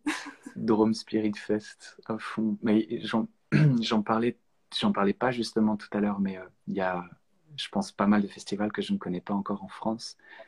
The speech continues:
Speaker 2: qui, voilà, qui proposent ce genre de choses. Le Mantra Fest, dont Beata m'avait déjà parlé.
Speaker 1: Oui.
Speaker 2: Euh, il y en a, voilà, je pense qu'il y a déjà pas mal de, de, d'initiatives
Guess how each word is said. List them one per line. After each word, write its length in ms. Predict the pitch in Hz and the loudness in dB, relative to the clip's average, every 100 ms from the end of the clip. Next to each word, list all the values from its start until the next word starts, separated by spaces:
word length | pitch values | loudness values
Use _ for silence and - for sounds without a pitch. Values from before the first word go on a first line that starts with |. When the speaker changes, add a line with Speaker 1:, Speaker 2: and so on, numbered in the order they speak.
| _ - | _ -20
Speaker 2:
qui, 320 | - 92 90 | -14 -8 -6
voilà, 240 | 90 87 87 | -6 -6 -8
qui 140 | - | -16
proposent 360 | - 98 - 98 | -12 -10 -8 -8
ce 100 | 104 | -6
genre 180 | 98 92 | -6 -6
de 80 | 98 | -6
choses. 540 | - 110 104 101 - | -2 0 0 -2 -2
Le 60 | 98 | 0
Mantra 340 | 98 101 90 | 2 0 -6
Fest, 400 | - - 107 101 | -6 -4 -4 -4
dont 60 | 98 | -8
Beata 360 | 90 90 - | -6 -6 -6
m'avait 220 | 92 90 87 | -8 -8 -10
déjà 220 | 90 90 | -10 -12
parlé. 380 | - 175 190 208 _ - - - | -12 -10 -10 -12 _ -20 -16 -6
Speaker 1:
Oui. 300 | 226 240 220 | 0 0 0
Speaker 2:
Euh, 100 | 202 185 175 170 175 - - | -4 -6 -6 -8 -14 -20 -8
il 60 | |
y 40 | 98 | -4
en 100 | 95 | -2
a, 100 | 95 | 0
voilà, 220 | 104 92 | 0 -2
je 100 | - | -6
pense 220 | - 107 - | 0 0 2
qu'il 80 | |
y 40 | 95 | 0
a 20 | |
déjà 200 | 98 101 | 0 0
pas 140 | 101 98 | 2 2
mal 180 | 104 | 4
de, 220 | 98 92 90 | 2 -2 -2
de, 220 | 90 85 _ - - - - - - - - - | -4 -6 _ -20 -20 -20 -20 -20 -20 -20 -18 2
d'initiatives 840 | 104 104 104 104 - - 113 | 8 8 6 -2 -2 -2 -2